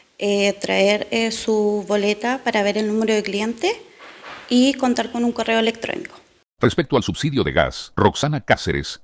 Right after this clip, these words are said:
Speaker 2: encargada del Departamento Social de la Delegación Presidencial Provincial, señaló que Natales ya se han cubierto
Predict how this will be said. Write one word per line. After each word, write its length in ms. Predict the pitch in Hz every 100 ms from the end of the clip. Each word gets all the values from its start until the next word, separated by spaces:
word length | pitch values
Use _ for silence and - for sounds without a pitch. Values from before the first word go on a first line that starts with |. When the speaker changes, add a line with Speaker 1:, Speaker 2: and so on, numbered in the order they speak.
| - _
Speaker 2:
encargada 520 | 117 104 80 78 127
del 160 | 78 78
Departamento 540 | 71 82 - 98 104
Social 480 | 95 80 - 98 110
de 100 | 78
la 80 | 73
Delegación 640 | 64 78 67 - 95 101
Presidencial 640 | 87 85 78 73 - 87 82
Provincial, 640 | 85 76 - 92 71 73 - -
señaló 420 | - 92 87 135
que 120 | 123
Natales 560 | 85 87 64 55 - -
ya 220 | 76 104
se 160 | - 92
han 100 | 107
cubierto 540 | 92 80 101 95 92